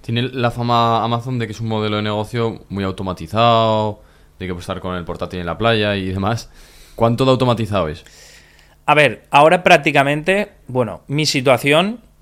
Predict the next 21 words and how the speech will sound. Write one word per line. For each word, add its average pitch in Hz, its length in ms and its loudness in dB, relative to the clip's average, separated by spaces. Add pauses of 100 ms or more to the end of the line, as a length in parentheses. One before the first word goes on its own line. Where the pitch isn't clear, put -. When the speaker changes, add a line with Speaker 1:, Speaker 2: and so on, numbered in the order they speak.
(200)
Speaker 2:
vosotros 131 480 -2
la 120 120 4
sabéis, 127 500 -2 (200)
ahora 139 280 6
yo 143 160 2
tengo 151 160 -2
el 143 40 -2
negocio 127 320 0
automatizado. 104 720 -8 (540)
Pero 110 200 -4
para 104 180 0
llegar 107 240 0
aquí 113 440 -4 (100)
más, 110 360 -10
me 113 120 -10
ha 107 80 -8
costado 117 360 -4
sangre, 117 340 -6
sudor 120 340 -2
y 127 40 -4
lágrimas. 110 520 -6